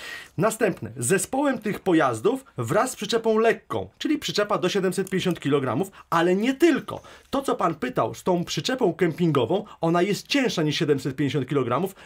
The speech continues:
i też można ją ciągnąć, mając kategorię B, ale o tym później, bo jest to naprawdę złożony temat.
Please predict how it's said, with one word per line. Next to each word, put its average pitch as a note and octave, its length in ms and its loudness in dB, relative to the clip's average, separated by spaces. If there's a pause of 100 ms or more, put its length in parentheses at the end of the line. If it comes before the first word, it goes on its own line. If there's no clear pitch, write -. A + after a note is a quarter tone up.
(120)
i G#3+ 120 0
też C#4 320 -2
można A#3 360 2
ją A#3 160 2
ciągnąć, G3 520 2 (120)
mając F3 400 2
kategorię G#3 520 0
B, C3 180 -2 (200)
ale D3 200 2
o D#3+ 60 4
tym D#3 180 0
później, D#3+ 580 2
bo D3+ 160 2
jest E3+ 160 2
to F#3+ 60 -2
naprawdę E3+ 340 0
złożony D3 340 0
temat. G#2+ 380 -8